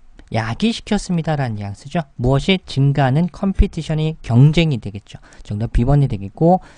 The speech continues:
챌린지는 도전이라든지 과제, A번 탈락, 그리고 컬래버레이터는 협력자 탈락, 인카운터는 명사로 쓸 때 우연한 만남 또는 마주침이란 뜻이죠. 그래서 정답은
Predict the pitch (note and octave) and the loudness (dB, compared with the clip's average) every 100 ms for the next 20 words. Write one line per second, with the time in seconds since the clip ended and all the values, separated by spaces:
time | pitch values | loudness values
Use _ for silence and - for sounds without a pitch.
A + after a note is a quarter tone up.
0 | - - G3 F#3+ F3+ D#3+ E3 - A#2+ C#3+ | -14 -2 0 2 2 2 2 2 0 0
1 | C#3 A#2+ A2+ G#2+ G#2+ D#3+ E3+ - A2+ A2 | 0 0 -2 -4 -4 -4 -2 -4 -2 -2
2 | A2+ G2+ D3+ A3 - - - - G#2+ G#2+ | -4 -2 0 0 -4 -20 -20 -12 -8 -2
3 | B2 B2+ - C3+ D3 F#3 - A2+ G#2 D#3+ | -2 -2 -2 0 4 2 2 -10 -2 -2
4 | - G3+ G3+ F#3 F3 D3 - A#2+ A2+ - | 0 0 2 2 2 0 -2 -2 -2 -8
5 | - F3+ E3+ E3 D#3+ - D3+ C#3+ - D3 | -6 0 2 4 2 0 -4 -2 0 0
6 | A#2 - D#3 F#3 - F#3+ F3+ F3 E3+ D#3+ | 0 0 2 2 0 0 2 2 0 0
7 | G#2+ C3 D3 E3 D3 C#3+ C3+ B2+ E3+ E3+ | 0 0 0 -2 -2 -4 -4 2 0 0
8 | - - - B2 A#2+ B2+ B2 D#3 C#3 G2 | -6 -20 -4 0 2 2 2 2 0 -4
9 | G#2+ C#3 C#3+ A2 - - C3 C#3 C#3+ G2+ | 2 2 2 0 -6 -10 -4 -2 -2 -4
10 | G#2 A#2 D3+ F3+ - F3+ E3 D3+ C#3+ C3 | -4 -2 -2 -6 -2 0 2 0 0 -4
11 | - G#2+ D3+ - - - A#2 G#2+ G#2+ D#3 | -4 -4 -4 -6 -14 -8 -6 -4 -2 -2